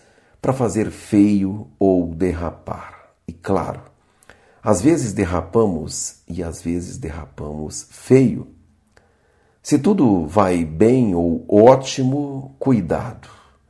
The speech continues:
Em serviços é muito fácil tombar na curva.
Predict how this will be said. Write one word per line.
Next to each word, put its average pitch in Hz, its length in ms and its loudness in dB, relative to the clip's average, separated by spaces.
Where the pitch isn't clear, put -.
Em 160 120 0
serviços 170 760 0
é 143 80 4
muito 147 380 2
fácil 131 580 -4
tombar 95 540 0
na 90 160 -6
curva. 147 560 -2